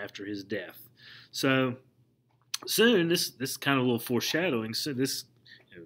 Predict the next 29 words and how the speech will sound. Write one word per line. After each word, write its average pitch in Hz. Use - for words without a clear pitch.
that's 120
a 127
nice 127
concession 120
that, 110
that 107
Napoleon 120
makes, 110
but 110
pretty 139
soon 156
he's 127
willing 123
to 117
give 117
away, 113
you 113
know, 98
several 110
hundred 113
thousand 110
acres 110
of 107
land 123
for 104
pennies 117
on 110
the 110
acre, 139